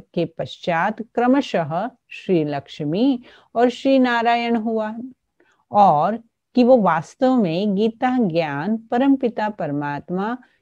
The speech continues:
शिव ने कलयुग और सतयुग के संगम समय प्रजापिता ब्रह्मा के साधारण मानवी तन में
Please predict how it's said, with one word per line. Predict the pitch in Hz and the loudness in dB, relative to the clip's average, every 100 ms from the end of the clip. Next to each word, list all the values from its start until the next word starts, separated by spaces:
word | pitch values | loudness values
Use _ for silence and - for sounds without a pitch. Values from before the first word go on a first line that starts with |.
| _ | _
शिव | - 277 277 | -4 0 2
ने | 233 170 190 233 - _ | 2 2 -2 -4 -10 _
कलयुग | 196 185 208 240 294 277 | 2 4 6 4 2 -2
और | - 202 196 | -4 -2 -2
सतयुग | 196 185 - 202 202 196 | -2 -6 -2 0 0 0
के | 160 165 226 | -2 2 2
संगम | 240 - - 247 262 254 269 269 | -2 -10 -2 2 4 4 2 0
समय | 262 196 165 151 156 220 - _ _ - | -2 -4 -4 -4 -6 -8 -12 _ _ -2
प्रजापिता | 208 196 254 254 233 214 190 | 0 2 2 0 -2 -2 -2
ब्रह्मा | 160 160 160 160 156 151 | -2 -4 -4 -6 -8 -8
के | - 143 - _ | -4 -4 -6 _
साधारण | _ - 180 175 156 196 202 208 247 277 | _ -4 0 0 -2 -4 -4 -2 -2 0
मानवी | 240 202 190 185 180 175 | 0 0 -2 0 -2 -4
तन | - 160 | -6 -4
में | 165 160 156 | -4 -4 -8